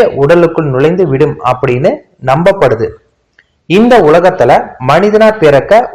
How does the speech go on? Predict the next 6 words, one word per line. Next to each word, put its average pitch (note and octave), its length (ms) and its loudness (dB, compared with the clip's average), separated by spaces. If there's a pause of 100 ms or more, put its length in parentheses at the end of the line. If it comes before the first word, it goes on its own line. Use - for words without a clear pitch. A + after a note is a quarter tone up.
ஒவ்வொரு F3+ 440 2
மனிதனுக்கும் C#3+ 720 -4
மீண்டும் G3 460 0
மீண்டும் D3+ 300 -4
பிறவி D#3+ 360 0
எடுக்க B2 340 -2